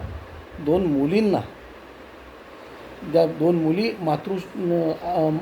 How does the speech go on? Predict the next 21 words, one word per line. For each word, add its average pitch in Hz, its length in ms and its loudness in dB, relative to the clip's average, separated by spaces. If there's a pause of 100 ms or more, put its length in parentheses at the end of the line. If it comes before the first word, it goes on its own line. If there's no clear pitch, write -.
(100)
मातृत्वाला 175 640 4
मुकल्या, 151 420 0 (1120)
म्हणजे 151 220 0
आईला 185 280 6
मुकल्या. 151 420 2 (960)
काय, 131 180 -4 (240)
माफ 131 180 -2
करा, 165 140 4
माझं 143 200 2
मराठी 135 300 0
एवढं 139 160 4
चांगलं 131 320 -2
नाही 139 120 0
आहे, 131 100 -4
पण - 280 -10
म्हणून 151 440 -2
थोडं, 127 420 -4 (540)
आईला 185 260 6
मुकल्या, 175 440 2
मुकलेल्या 160 560 4
आहेत, 120 220 -2